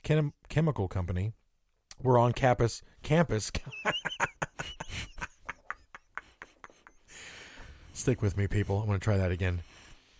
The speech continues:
The Dow Chemical Company were on campus to conduct job interviews with the students.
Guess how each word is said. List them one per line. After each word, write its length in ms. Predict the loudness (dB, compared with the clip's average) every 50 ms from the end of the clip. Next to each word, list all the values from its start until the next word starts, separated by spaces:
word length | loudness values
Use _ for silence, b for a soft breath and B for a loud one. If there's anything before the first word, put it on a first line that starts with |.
| b b b 4
The 100 | 4 4
Dow 400 | 4 8 8 8 10 12 10 10
Chemical 420 | 10 8 6 6 6 6 4 2 2
Company 400 | 2 2 2 2 2 2 2 2
were 140 | 2 2
on 140 | 2 2 2
campus 360 | 2 2 0 2 2 0 -2 0
to 100 | -2 0
conduct 480 | 0 0 2 4 4 2 2 -2 -10
job 400 | -4 0 2 4 4 4 2 0
interviews 640 | 0 -2 0 0 0 0 0 0 0 0 -2 -2 -4 -4
with 340 | 0 0 -2 -2 -2 -2
the 100 | -2 0
students. 600 | 0 2 2 2 2 2 2 -2 -4 -8 -10 -10